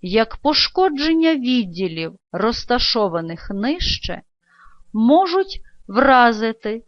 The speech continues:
тільки ноги і нижню частину тіла. Та правильно це встановити може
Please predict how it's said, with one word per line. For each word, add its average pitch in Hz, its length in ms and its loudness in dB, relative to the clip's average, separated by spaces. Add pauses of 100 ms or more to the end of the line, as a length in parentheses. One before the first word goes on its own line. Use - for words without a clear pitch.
тільки 180 520 -6
ноги 214 600 -4 (320)
і 247 140 2
нижню 175 680 -2
частину 165 720 -10
тіла. 151 520 -12 (760)
Та 190 160 0
правильно 214 840 -2
це - 260 -12 (160)
встановити 190 1000 -6 (120)
може 170 600 -8